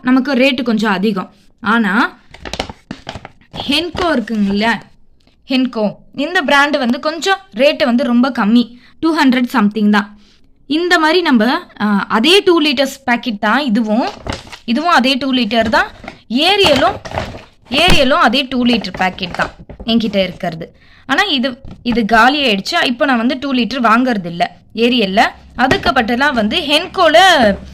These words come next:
விலையும் கம்மியா இருக்கு, அதனால நான் வந்து ஹென்கோ வாங்கிட்டு இருக்கேன். ஆனா போடுற அமௌண்ட் பாத்தீங்கன்னா, நானூறு ரூபாய் அப்படின்றது ஏரியலுக்கு, சர்ஃப் எக்ஸலுக்கும், அந்த அமௌண்ட்ல இருந்து இருநூத்தி சில்லற ரூபாய் ஹென்கோக்கு ஆகுது அப்படின்னா மிச்ச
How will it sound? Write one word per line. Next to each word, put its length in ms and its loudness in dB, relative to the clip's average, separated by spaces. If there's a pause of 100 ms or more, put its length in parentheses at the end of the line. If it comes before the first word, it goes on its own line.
(200)
விலையும் 420 0
கம்மியா 460 0
இருக்கு, 300 -4 (200)
அதனால 500 2
நான் 200 0
வந்து 180 0
ஹென்கோ 460 2
வாங்கிட்டு 360 0
இருக்கேன். 320 -10 (1080)
ஆனா 240 4
போடுற 360 4
அமௌண்ட் 560 4
பாத்தீங்கன்னா, 400 0 (320)
நானூறு 400 2
ரூபாய் 320 4
அப்படின்றது 440 0
ஏரியலுக்கு, 600 0
சர்ஃப் 340 -2
எக்ஸலுக்கும், 560 -4 (240)
அந்த 380 4
அமௌண்ட்ல 280 -2
இருந்து 440 0 (180)
இருநூத்தி 540 0
சில்லற 160 -2
ரூபாய் 440 2
ஹென்கோக்கு 360 2
ஆகுது 460 0
அப்படின்னா 320 -2 (360)
மிச்ச 280 0